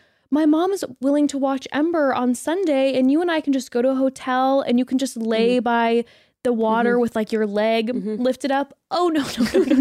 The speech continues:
Speaker 1: no. I don't know what we were thinking <laughs> because I picked this man up post-surgery, which his surgery, it was so long. I, I
Speaker 2: Yeah, you said almost three hours?
Speaker 1: Yeah, it ended up, well, it was three and a half.
Speaker 2: Oh my God.
Speaker 1: It was supposed to be two and a half. They ran into some issues.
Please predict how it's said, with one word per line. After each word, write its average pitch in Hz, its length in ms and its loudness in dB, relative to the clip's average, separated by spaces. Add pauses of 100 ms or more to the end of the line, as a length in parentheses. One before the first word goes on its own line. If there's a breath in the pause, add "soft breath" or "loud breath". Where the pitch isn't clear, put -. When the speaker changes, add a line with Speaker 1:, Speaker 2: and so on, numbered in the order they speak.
Speaker 1:
no. 208 80 0
I 302 80 2
don't 403 100 0
know 381 140 2 (220)
what 262 280 0
we 294 180 4
were 285 220 4
thinking 330 560 0
<laughs> 440 720 -6
because 330 720 0
I 294 180 -2
picked 392 280 -2
this 453 220 0
man 247 280 0
up 247 240 -2
post-surgery, 226 800 -2
which 233 180 -2
his 233 120 -6
surgery, 262 380 -2
it 226 100 -4
was 214 100 -8
so 254 280 -2
long. 208 540 -4
I, 220 100 -4
I - 140 -8
Speaker 2:
Yeah, 226 220 -10
you 170 140 -10
said 240 140 -4
almost 208 260 -6
three 165 240 -8
hours? 170 360 -6
Speaker 1:
Yeah, 262 180 2
it 208 80 -4
ended 269 240 0
up, 220 200 -6
well, 208 340 -2
it 226 100 -4
was 220 160 -6
three 226 220 -4
and 208 80 -2
a 185 60 -10
half. 180 480 -12
Speaker 2:
Oh - 180 -20 (140)
my - 60 -20
God. - 100 -20 (600)
Speaker 1:
It 247 100 0
was 233 120 -2
supposed 247 260 -2
to - 40 -20
be 254 100 0
two 220 180 -4
and 208 80 -2
a 208 40 -4
half. 196 440 -6 (520)
They 226 100 2
ran 214 200 0
into 220 140 -2
some 196 180 -8
issues. 196 640 -4